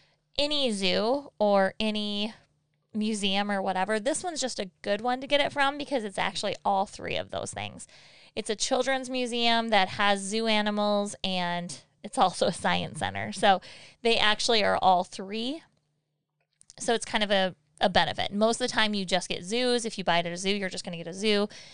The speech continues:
If you ju-, if you get a children's museum, you'll just get children's museums and so on. Um, so that's the advantage of this one here. And then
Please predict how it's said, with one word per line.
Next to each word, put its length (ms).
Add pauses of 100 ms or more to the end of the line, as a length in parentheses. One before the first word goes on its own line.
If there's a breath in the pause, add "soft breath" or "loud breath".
(220 loud breath)
If 20
you 80
ju-, 180 (160)
if 100
you 60
get 160
a 40
children's 440
museum, 360
you'll 140
just 200
get 140
children's 460
museums 500
and 160
so 180
on. 300 (460 loud breath)
Um, 360
so 140
that's 260
the 100
advantage 600
of 200
this 180
one 200
here. 320 (460 loud breath)
And 160
then 340